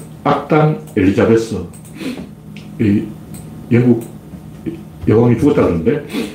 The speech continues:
사람이 왕이 있다 이런 생각을 하는 사람은 일단 인간이 아닙니다. 그런 사람은 공민권이 없기 때문에 아무나 가서 때려 죽여도 됩니다. 말하자면 그렇다는 게 그렇게 하라는 말이 아니고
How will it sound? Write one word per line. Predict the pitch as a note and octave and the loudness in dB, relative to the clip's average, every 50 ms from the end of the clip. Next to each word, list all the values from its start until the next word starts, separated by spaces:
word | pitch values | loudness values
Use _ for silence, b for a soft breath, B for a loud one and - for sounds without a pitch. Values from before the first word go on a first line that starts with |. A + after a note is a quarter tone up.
| B B - - - - - - - - - - - | B B -20 -20 -20 -20 -20 -20 -20 -20 -20 -18 -8
사람이 | - - D#3 E3+ F3+ G3 F3+ D#3 | -2 2 4 6 6 6 6 6
왕이 | C3 D3 G3+ A3 G3+ | 6 8 6 6 6
있다 | - - B2 A2 | 4 2 2 2
이런 | - - G3 | 4 4 4
생각을 | F3 G#3+ F3+ F3 C3 C#3+ | 2 4 2 2 2 0
하는 | C3 - | 0 -2
사람은 | B2+ A2+ A#2 | -2 -2 0
일단 | A#2 A2 G2 - | 0 0 0 2
인간이 | G2 D3 F3 E3 | 2 2 4 4
아닙니다. | - - - G3+ - - - - - | 2 2 -2 -4 -4 -6 -8 -4 2
그런 | D#3+ E3 D#3+ | 4 4 4
사람은 | - B2+ B2+ A#2 | 4 2 0 -2
공민권이 | - G#2+ G2+ G#2 B2+ B2+ F#3+ F#3+ D3 A2+ | 0 0 0 0 2 4 6 6 6 4
없기 | A2 - - | 4 2 2
때문에 | - A2 G2 F#2+ | 2 4 2 4
아무나 | - - D3 C3 | 2 2 2 2
가서 | - - - - | 2 0 -2 0
때려 | - D#3+ C#3+ | 0 0 2
죽여도 | - D3+ D3 A#2+ - | 4 4 4 4 4
됩니다. | - F2+ E2+ - - E2+ E2 - - - - - B B B B B B - | 2 -2 -2 0 -2 -2 -4 -8 -14 -18 -20 -20 B B B B B B -6
말하자면 | - - - D3 F3 A#3 A#3 | -2 2 4 4 6 6 6
그렇다는 | A3 D#3+ - F3+ D#3 C3+ | 4 2 2 2 0 0
게 | B2 F#2+ E2+ - - - | -2 -4 -6 -8 -10 -8
그렇게 | - A#2+ A#2+ - | -6 -6 -4 -2
하라는 | B2 F3+ F3 - | 0 2 2 2
말이 | - A#2+ - - | 4 4 4 4
아니고 | F#2 F2+ F2 G2+ C#3+ F3 B2+ - - B | 4 4 4 6 6 6 6 4 0 B